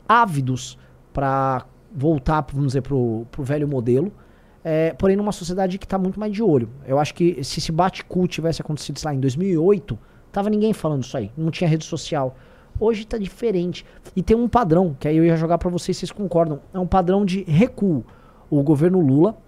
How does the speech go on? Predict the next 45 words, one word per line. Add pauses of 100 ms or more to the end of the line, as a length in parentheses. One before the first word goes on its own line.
tá
tendo
que
recuar
em (220)
temas
que
f-,
são
muito
difíceis
e
que,
em
geral,
eles
não
deveriam
recuar. (380)
Cara,
a, (260)
via
de
regra,
eles
não
deveriam
recuar. (160)
Tô
falando
deveriam
em
termos, (560)
ah, (460)
de (240)
ação
estratégica
deles,
conhecendo
a,
a
forma
como
eles
pensam.